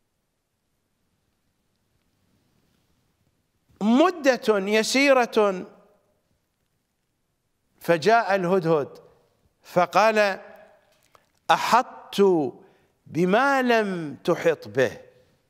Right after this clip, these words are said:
وجئتك من سبأ بنبأ يقين.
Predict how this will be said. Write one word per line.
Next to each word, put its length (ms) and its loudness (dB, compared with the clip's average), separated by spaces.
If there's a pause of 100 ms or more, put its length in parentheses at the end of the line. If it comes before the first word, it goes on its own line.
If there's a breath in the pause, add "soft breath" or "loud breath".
(280)
وجئتك 720 -4
من 560 -4 (400)
سبأ 680 -2
بنبأ 800 -4
يقين. 720 -6